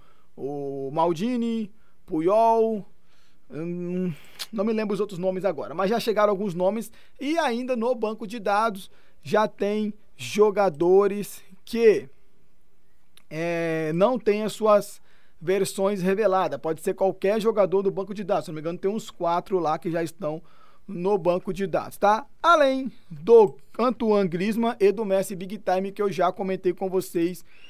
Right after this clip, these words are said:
que pode ser uns pacotões grandão,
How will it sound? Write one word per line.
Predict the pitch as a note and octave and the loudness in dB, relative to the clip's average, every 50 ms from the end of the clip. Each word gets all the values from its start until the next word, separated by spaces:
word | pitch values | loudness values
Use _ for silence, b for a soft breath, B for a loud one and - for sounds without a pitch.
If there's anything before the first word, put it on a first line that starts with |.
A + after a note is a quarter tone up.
| b b b b b b b | b b b b b b b
que | - D#4 E4 D#4 B3+ F#3 D3 - - - - | 2 4 4 4 4 2 0 -4 -8 -16 -6
pode | - F3+ E3 E3 D#3+ D#3+ D#3+ | -2 0 0 0 -2 -4 -8
ser | - - F#3 D#3 D3+ D#3 | -8 -4 -4 -2 -2 -2
uns | D3+ D#3 - - | -4 -6 -10 -10
pacotões | - - D#3+ D#3 - - D#3 D#3 - D#3 C#3+ D3 D3 C#3+ C#3 - - | -4 -2 -2 0 0 -2 -4 -4 -4 -4 -6 -6 -6 -8 -10 -8 -2
grandão, | D3 F3 G3+ A3 G3+ E3 D#3+ E3+ F3 F#3+ A#3 B3+ | 2 2 4 4 4 4 4 6 6 6 4 2